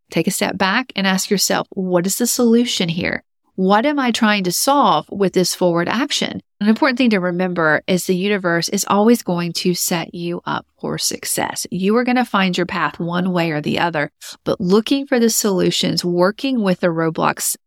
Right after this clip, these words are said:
understanding that every no is actually a yes is gonna get you further than staring at that wall and saying, "Okay, well, I guess that's a no. I'm gonna go back to where I was," because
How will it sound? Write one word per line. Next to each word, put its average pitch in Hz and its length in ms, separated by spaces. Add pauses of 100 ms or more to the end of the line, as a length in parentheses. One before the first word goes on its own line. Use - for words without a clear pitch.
(100)
understanding 196 720
that 170 200
every 220 380
no 175 500 (320)
is 196 240
actually 180 460
a - 40
yes 156 600 (280)
is 190 160
gonna 202 220
get 202 340
you 190 120
further 190 600 (280)
than 196 120
staring 196 380
at 185 100
that - 200
wall 175 300
and 180 180
saying, 180 320
"Okay, 247 260
well, 190 220
I 196 100
guess 202 220
that's - 240
a 190 40
no. 180 200
I'm 175 100
gonna 180 140
go 165 180
back - 320
to - 140
where 90 200
I - 60
was," 247 380
because 214 400